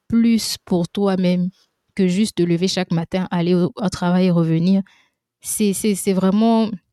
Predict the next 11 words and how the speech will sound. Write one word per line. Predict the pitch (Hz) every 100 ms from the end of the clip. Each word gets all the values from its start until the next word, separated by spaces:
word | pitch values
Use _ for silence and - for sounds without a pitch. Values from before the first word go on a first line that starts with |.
| _ _ -
c'est |
vraiment | 233 233 254
un | 277
des | 240
trucs | 208 262 226
les | 190
plus | 208 214
importants | 185 185 190 190 214 214
pour | 196 185
moi. | 185 185 180 - - - -
Donc, | 175 190 185 170 - -